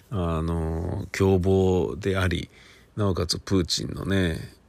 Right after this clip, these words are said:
あの、評価をしっかり受けたいっていうのもあるから、ワグ-、あの、ワグネルじゃねえや、えっと、バフムートだけは何しろ抑えろって言われてるらしいんだよな。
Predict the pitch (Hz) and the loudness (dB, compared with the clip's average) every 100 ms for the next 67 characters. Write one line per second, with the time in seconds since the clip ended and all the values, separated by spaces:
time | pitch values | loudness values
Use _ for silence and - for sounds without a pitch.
0 | _ 95 - - 73 78 69 - - - | _ -8 -6 -8 -8 -10 -10 -10 -10 -12
1 | - - - - - - - - - _ | -12 -12 -12 -14 -14 -14 -16 -20 -20 _
2 | _ - 107 87 82 - - - 104 85 | _ 2 4 4 0 2 2 2 2 2
3 | 95 110 113 101 - 95 90 90 92 90 | 2 4 6 4 4 0 0 0 -2 -2
4 | 85 - 131 113 82 - - - - - | -2 0 2 2 0 -10 -20 -20 -20 -20
5 | - - 127 123 113 98 92 90 85 101 | -10 -4 -2 -2 -4 -2 -2 0 0 2
6 | 98 90 - 82 82 - - - 92 90 | 2 2 -2 -4 -4 -6 -8 -6 -2 2
7 | 135 151 135 101 92 90 104 101 123 113 | 4 4 4 0 0 2 4 4 2 2
8 | 101 90 85 98 95 82 - 104 107 101 | 2 2 6 6 6 2 -2 0 2 4
9 | 113 110 95 80 - 131 117 95 - - | 4 4 4 2 2 4 4 2 -4 -10
10 | - - - - 104 135 131 | -12 -12 -14 -4 0 2 0